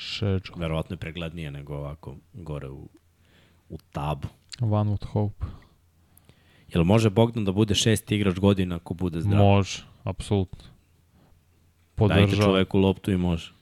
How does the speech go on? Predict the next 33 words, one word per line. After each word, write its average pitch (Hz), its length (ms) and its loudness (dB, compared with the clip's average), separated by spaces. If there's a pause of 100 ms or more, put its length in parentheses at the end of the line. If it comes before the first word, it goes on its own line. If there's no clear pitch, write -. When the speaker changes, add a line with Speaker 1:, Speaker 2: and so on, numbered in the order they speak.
(1500)
Speaker 2:
Da, 98 240 2
jeste, 73 320 -6
sedmi 76 320 -2
na 71 100 -4
osmi. - 280 -14 (1600)
Kada 76 220 -4
pustimo 78 440 -6
ovako, 78 340 -4
da. 78 180 -6 (240)
Zašto 87 180 -2
sam 87 120 -6
kliknuo 120 320 0
sedmi 120 360 0
i 117 80 -4
piše 123 260 -6
dva 120 180 -8
i 113 60 -8
trideset, 113 520 -10
a 71 80 -8
sedmi 107 380 0
u 101 60 0
dva 101 180 0
i 101 60 -2
trideset 92 480 -10
bi 90 120 -8
trebalo 95 340 0
da 95 80 -2
bude 98 200 -2
šesti 107 320 -2
Speaker 1:
Da, 139 80 6
Speaker 2:
na 160 140 4
sedmi. 95 120 -2
Speaker 1:
kapiram. 101 300 -10